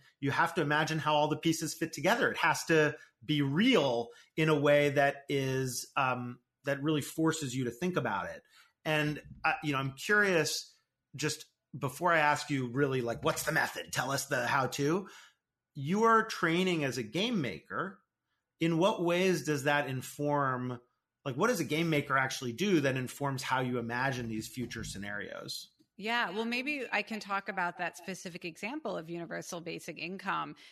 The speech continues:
Speaker 2: and how I approached it, um, and trying to provoke imagination about it, because it's, uh, very much drawing on my, my game designer background and philosophy. Um, so, you know, ev-, even you and I started working on this concept.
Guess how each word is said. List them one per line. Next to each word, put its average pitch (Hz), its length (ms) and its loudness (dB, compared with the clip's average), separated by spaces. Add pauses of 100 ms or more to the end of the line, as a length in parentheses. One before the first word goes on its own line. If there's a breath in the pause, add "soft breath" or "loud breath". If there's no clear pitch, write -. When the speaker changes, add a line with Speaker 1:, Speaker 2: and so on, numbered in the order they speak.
(120)
Speaker 2:
and 175 140 -4
how 170 280 -2
I 170 140 0
approached 175 580 -8
it, 156 220 -6 (140)
um, 156 560 -10
and 165 140 -12
trying 165 280 -6
to 165 120 -12
provoke 165 400 -10
imagination 170 640 -8
about 165 280 -4
it, 165 200 -8
because 170 260 -10
it's, - 300 -14
uh, 170 300 -6 (320 loud breath)
very 208 160 2
much 196 240 -4
drawing 180 320 -4
on 170 100 -6
my, 165 240 -8 (320)
my 165 200 -8
game 165 340 -8
designer 160 600 -6
background 160 440 -6
and 160 100 -14
philosophy. 165 760 -8 (480 loud breath)
Um, 180 400 0 (160)
so, 226 520 0
you 240 120 -2
know, 240 180 -2 (100)
ev-, 302 200 -4 (100)
even 339 300 -4
you 269 240 -2
and 330 80 0
I 269 100 2
started 208 460 -4
working 190 640 -4
on 175 260 -6
this 170 220 -10
concept. - 800 -8